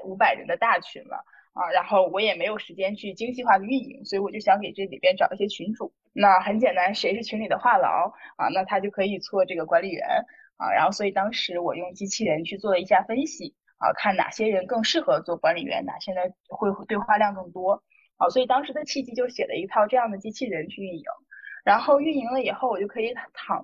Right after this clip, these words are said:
着去运营我的社区。后，因为我自己之前一直在做的都是 to B 相关的服务啊，所以我当时顺便问了几个朋友，然后大家觉得，哎，好像这样做特别好，这个事儿也特别有价值。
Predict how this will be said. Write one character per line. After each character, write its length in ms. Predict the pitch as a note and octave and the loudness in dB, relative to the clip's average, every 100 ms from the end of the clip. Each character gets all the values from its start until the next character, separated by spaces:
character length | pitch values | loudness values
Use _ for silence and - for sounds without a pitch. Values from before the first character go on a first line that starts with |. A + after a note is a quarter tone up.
| - | -8
着 100 | - | -12
去 140 | C#3+ | -8
运 140 | A3+ | -6
营 100 | G3+ | -4
我 100 | F#3+ | -2
的 100 | F#3 | -2
社 180 | - F#3 | -4 -6
区。 420 | F3+ - G3 G3+ - _ | -6 -8 -6 -8 -10 _
后， 160 | _ C#4+ | _ -2
因 120 | D4+ | 2
为 80 | E4+ | 0
我 160 | D4+ F3+ | 2 0
自 140 | - | -4
己 240 | - F#3+ - | -16 -16 -12
之 160 | C#4 | -10
前 420 | D4+ - F#3 D#3 B3+ | -10 -4 0 0 0
一 60 | |
直 200 | G#3+ F3 | -6 -6
在 200 | F3 G3+ | 0 0
做 220 | G3 A3 | 0 -4
的 120 | F3+ - | -6 -8
都 180 | G#3 A#3+ | -6 -6
是 180 | - | -6
to 200 | G#3 - | -10 -14
B 260 | - G3 E3+ | -16 -14 -4
相 240 | E3+ E3 | 2 2
关 240 | E3 D#3 D#3+ | 4 2 2
的 140 | D#3+ | -2
服 180 | - - | -6 -18
务 300 | - - - _ _ - | -14 -12 -12 _ _ -4
啊， 120 | C#2 | -2
所 120 | - | 0
以 60 | G3+ | 2
我 120 | E3+ | 4
当 180 | D#3+ F#3+ | 6 4
时 160 | G3 | 0
顺 160 | F#3+ G3+ | -4 -2
便 120 | G3 | 0
问 120 | G#3 | 2
了 100 | F#3+ | 2
几 120 | E3+ - | 0 -6
个 100 | D#3 | -8
朋 260 | - D#3 | -4 0
友， 220 | F#3+ G3+ - - _ | 2 2 0 -16 _
然 100 | E3 | 2
后 60 | E3 | 4
大 80 | |
家 140 | F3+ F#3+ | 6 4
觉 160 | F3 E3+ | 0 0
得， 80 | |
哎， 280 | F3 G3+ C#4+ _ _ _ | 2 2 0 _ _ _
好 140 | - G#3+ | 4 4
像 320 | G#3 G3 G3 | 4 2 0
这 100 | - | 2
样 220 | C#4+ G#3 F#3 | 4 4 0
做 280 | A3+ F#3 | -4 -2
特 280 | - - C4+ | -4 -6 -4
别 160 | G#3 F3 | 0 0
好， 440 | G#3 - - - - - | 2 0 0 -2 -10 -4
这 100 | A#3+ | -2
个 100 | A3 | 2
事 120 | D#4+ | 4
儿 60 | |
也 100 | B3+ | 4
特 60 | - | 2
别 80 | B3 | -2
有 100 | F3 | -2
价 240 | F3 C4 | 0 0
值。 320 | G#3 - - | 0 -6 -20